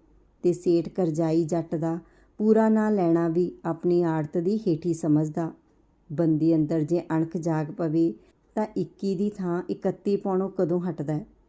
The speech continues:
ਸੁਖਚੈਨ ਨੇ ਮੰਡੀ 'ਤੇ ਦੋ ਮੱਝਾਂ ਪੰਜ ਹਜ਼ਾਰ ਦੀਆਂ ਵੇਚੀਆਂ ਸੀ। ਉਹ ਪਹਿਲਾਂ ਹੀ ਆੜਤੀਏ ਦਾ ਹਿਸਾਬ ਚੁਕਤਾ ਕਰਨ ਦੀ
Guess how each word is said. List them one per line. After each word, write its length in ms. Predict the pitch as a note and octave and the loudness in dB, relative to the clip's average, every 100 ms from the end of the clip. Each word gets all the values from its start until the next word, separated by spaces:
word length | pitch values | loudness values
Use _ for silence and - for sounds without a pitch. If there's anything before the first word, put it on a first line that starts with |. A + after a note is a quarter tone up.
| _ _ _ | _ _ _
ਸੁਖਚੈਨ 540 | F3+ E3+ - F3 E3 | -8 -6 -4 0 2
ਨੇ 200 | E3+ F3 | 2 2
ਮੰਡੀ 440 | F3 E3+ D3+ E3 E3 | 2 2 2 2 0
'ਤੇ 240 | F3 F3 - _ _ E3 | -2 -4 -6 _ _ 6
ਦੋ 180 | G#3+ G#3+ | 8 8
ਮੱਝਾਂ 420 | A3 F3+ A3+ A3+ | 4 2 0 0
ਪੰਜ 320 | A3 E3+ E3 | 0 2 2
ਹਜ਼ਾਰ 320 | F3 F#3+ F#3+ | 0 -2 -2
ਦੀਆਂ 200 | D#3+ E3+ | 0 0
ਵੇਚੀਆਂ 500 | D#3 D#3 - E3+ D#3 | 2 -2 0 0 0
ਸੀ। 260 | D3+ E3 D#3 _ _ - | 0 -2 -4 _ _ -2
ਉਹ 120 | F#3 | 0
ਪਹਿਲਾਂ 420 | F#3 F#3+ E3 F3 F3+ | 0 0 2 2 2
ਹੀ 220 | G3+ G#3 | -2 -2
ਆੜਤੀਏ 560 | E3 D#3 D3 - F#3 F#3+ | -2 -2 -4 -2 -2 0
ਦਾ 200 | F3+ F#3 - _ _ - | -2 -4 -8 _ _ -6
ਹਿਸਾਬ 380 | G#3+ A3 G#3 G#3 | -4 0 0 0
ਚੁਕਤਾ 440 | G#3 - - G3 | -4 -6 -4 -4
ਕਰਨ 360 | F#3+ F#3 F3+ E3+ | -2 0 0 0
ਦੀ 200 | F#3 | -2